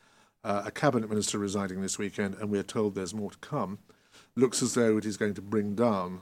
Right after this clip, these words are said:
uh, in, in some measure or other, the Johnson government. Now, of course, um,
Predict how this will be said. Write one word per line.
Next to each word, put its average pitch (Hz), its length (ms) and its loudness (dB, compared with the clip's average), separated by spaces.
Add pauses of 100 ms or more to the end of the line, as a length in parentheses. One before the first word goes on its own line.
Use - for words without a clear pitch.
(160)
uh, 98 380 2
in, 101 160 -4
in 101 140 -4
some 101 240 -2
measure 98 220 -2
or 95 140 0
other, 95 200 -2
the 95 80 -6
Johnson 98 420 -4
government. 95 460 -4 (1080)
Now, 135 100 8
of 131 80 4
course, 139 200 4 (680)
um, 120 360 8